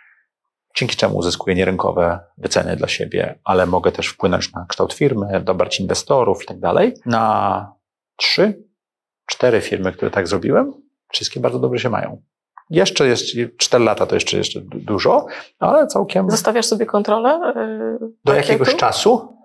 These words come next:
Speaker 1: e, zostawiam sobie możliwość dokupowania, żeby mieć tą kontrolę.
Speaker 2: Okej.
Speaker 1: Mam stanowisko w Radzie Nadzorczej, mam taką karteczkę papieru, którą mówię, „To jest cena, za którą Maciej Filipkowski wejdzie do waszego projektu”.
Speaker 2: Okej. I, i patrzysz, w którym momencie możesz chłopakom dać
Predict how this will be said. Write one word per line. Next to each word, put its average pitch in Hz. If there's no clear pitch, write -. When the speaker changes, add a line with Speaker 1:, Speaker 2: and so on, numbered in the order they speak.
Speaker 1:
e, 120
zostawiam 143
sobie 127
możliwość 123
dokupowania, 113
żeby 95
mieć 98
tą 104
kontrolę. 151
Speaker 2:
Okej. 135
Speaker 1:
Mam 110
stanowisko 104
w 107
Radzie 127
Nadzorczej, 113
mam 135
taką 135
karteczkę -
papieru, 120
którą 117
mówię, 110
„To -
jest 123
cena, 165
za -
którą 113
Maciej 107
Filipkowski -
wejdzie 87
do 90
waszego -
projektu”. -
Speaker 2:
Okej. 190
I, 277
i -
patrzysz, -
w -
którym 233
momencie 214
możesz 202
chłopakom 190
dać -